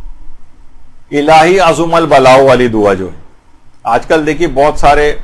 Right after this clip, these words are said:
वही मैं बार बार जिसका तस्करा करके आपको उसका एहसास दिलाता हूं कि वहाबीउल अकीदा किस्म के बहुत से आ रहे अफराद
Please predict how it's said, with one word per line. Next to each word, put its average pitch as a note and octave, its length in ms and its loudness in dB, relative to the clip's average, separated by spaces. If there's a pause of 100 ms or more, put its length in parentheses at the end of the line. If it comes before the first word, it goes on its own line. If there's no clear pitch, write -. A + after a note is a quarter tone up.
(140)
वही C3 180 -2
मैं C#3+ 160 0
बार C3+ 180 4
बार D3 200 0
जिसका C3+ 280 -4
तस्करा C3+ 400 -2
करके B2+ 300 -4
आपको C3 400 -2
उसका A#2 380 -6
एहसास B2 300 0
दिलाता A#2+ 400 -2
हूं C#3+ 80 -8
कि C#3 60 -4
वहाबीउल B2 600 -2
अकीदा D3 360 -2
किस्म C#3 300 -8
के D3 60 -8
बहुत B2+ 300 -2
से C#3+ 60 -2
आ C3+ 100 4
रहे C3+ 120 0
अफराद D3 480 0